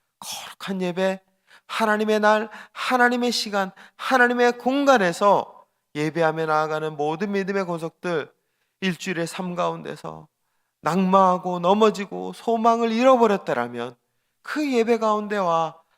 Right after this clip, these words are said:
하나님의 은혜로 회복되고 다시금 일어나고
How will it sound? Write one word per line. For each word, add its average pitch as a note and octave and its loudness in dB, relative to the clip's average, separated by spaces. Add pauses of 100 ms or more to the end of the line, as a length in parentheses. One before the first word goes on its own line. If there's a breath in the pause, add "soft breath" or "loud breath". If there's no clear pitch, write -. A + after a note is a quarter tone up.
(140)
하나님의 F3 -6
은혜로 E3 -8
회복되고 F3+ -8 (320 soft breath)
다시금 A#3 -2
일어나고 G#3+ -2